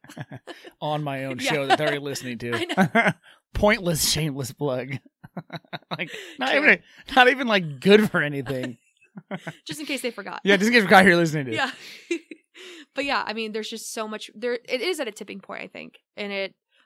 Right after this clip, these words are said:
Speaker 2: I mean, I think that's why it's getting a lot of positive feedback, my account is. I mean, people wanna hear, people want to see
Speaker 1: Oh,
Speaker 2: truth.
Speaker 1: yeah. They want, exactly. Even if it makes them feel a little uncomfortable, like, they want, and they want authenticity, they
Speaker 2: Mm-hmm.
Speaker 1: want truth,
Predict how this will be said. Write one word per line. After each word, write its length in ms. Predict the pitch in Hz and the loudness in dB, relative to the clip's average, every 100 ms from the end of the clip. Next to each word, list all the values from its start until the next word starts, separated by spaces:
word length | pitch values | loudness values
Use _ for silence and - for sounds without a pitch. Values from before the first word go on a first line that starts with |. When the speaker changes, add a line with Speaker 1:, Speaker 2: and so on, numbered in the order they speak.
| _ | _
Speaker 2:
I 20 | 214 | -10
mean, 140 | 202 | -8
I 80 | 202 | -8
think 140 | 233 | -8
that's 200 | 208 - | -10 -10
why 400 | 196 185 185 185 _ _ _ _ _ _ _ _ - | -8 -6 -6 -10 _ _ _ _ _ _ _ _ -16
it's 160 | 196 | -12
getting 200 | 214 196 | -10 -10
a 40 | 185 | -10
lot 140 | 180 | -12
of 80 | 185 | -14
positive 420 | - 180 - 196 | -18 -20 -20 -20
feedback, 360 | - 196 - - - | -20 -20 -20 -20 -20
my 120 | - | -20
account 280 | _ - 50 | _ -20 -20
is. 340 | - - - _ _ 220 | -20 -20 -20 _ _ -16
I 20 | |
mean, 260 | 214 208 208 - _ - | -14 -14 -18 -20 _ -10
people 200 | 294 330 | -8 -4
wanna 200 | 240 220 | -6 -6
hear, 160 | - - | -10 -10
people 360 | 285 302 359 | -8 -8 -10
want 260 | 220 208 202 - | -8 -8 -10 -16
to 100 | 214 | -18
see 260 | - 196 - | -16 -16 -10
Speaker 1:
Oh, 240 | 180 135 | -8 -6
Speaker 2:
truth. 220 | 98 175 104 | -8 -10 -8
Speaker 1:
yeah. 340 | 107 101 80 - _ | -8 -8 -10 -16 _
They 100 | 135 | -8
want, 340 | 127 135 151 147 | -6 -6 -6 -6
exactly. 640 | 151 131 117 - 90 90 _ _ _ | -10 -6 -8 -8 -18 -18 _ _ _
Even 240 | 156 175 | -6 -4
if 80 | 165 | -4
it 60 | 156 | -6
makes 260 | 147 143 | -6 -8
them 140 | 147 135 | -10 -10
feel 240 | 147 139 | -6 -6
a 20 | |
little 240 | 135 135 131 | -4 -6 -6
uncomfortable, 480 | 117 131 131 143 147 | -8 -12 -10 -8 -8
like, 220 | 117 117 | -8 -10
they 80 | 117 | -10
want, 320 | 117 123 127 | -8 -8 -6
and 100 | 143 | -4
they 40 | |
want 200 | 156 185 | -2 -2
authenticity, 920 | 160 - 113 - 160 160 151 156 147 - | -4 -8 -10 -6 -4 -4 -4 -4 -6 -10
they 60 | |
Speaker 2:
Mm-hmm. 180 | 240 123 | -8 -6
Speaker 1:
want 160 | 120 - | -6 -8
truth, 460 | 143 143 139 - | -6 -4 -4 -8